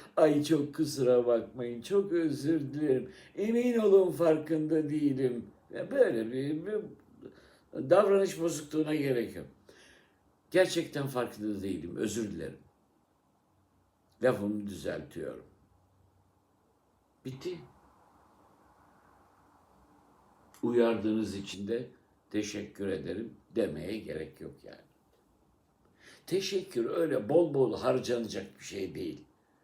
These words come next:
Siz dardayken yetişen insana teşekkür edilir. Burnunuz akıyorsa, silecek hiçbir şeyiniz yoksa,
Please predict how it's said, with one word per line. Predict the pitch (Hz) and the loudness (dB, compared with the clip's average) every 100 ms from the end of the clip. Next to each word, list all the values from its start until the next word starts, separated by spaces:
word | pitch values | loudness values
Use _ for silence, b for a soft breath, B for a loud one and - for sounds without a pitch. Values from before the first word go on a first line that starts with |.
| _ _ _ _ b b b b _ | _ _ _ _ b b b b _
Siz | - 156 143 | -8 -6 -2
dardayken | 135 127 110 139 160 - 113 | 2 2 2 0 0 0 -4
yetişen | 92 92 104 - - 135 | -4 -4 -4 -6 -6 -4
insana | 123 98 - 101 110 101 | -4 -6 -8 -6 -6 -6
teşekkür | - - 69 67 - | -12 -12 -16 -16 -16
edilir. | - - - - - - _ _ _ _ _ _ _ _ _ _ _ _ _ b b b b - | -16 -18 -20 -20 -20 -20 _ _ _ _ _ _ _ _ _ _ _ _ _ b b b b -4
Burnunuz | 143 156 175 196 170 135 | 4 4 6 2 2 0
akıyorsa, | 135 - 190 156 - 80 - | -2 2 6 6 4 -4 -8
silecek | - 135 156 147 156 | -4 2 4 4 0
hiçbir | 139 175 - | -2 -10 -12
şeyiniz | - 117 107 98 85 | -4 -2 0 -4 -2
yoksa, | 110 117 - - | -2 -2 -6 -12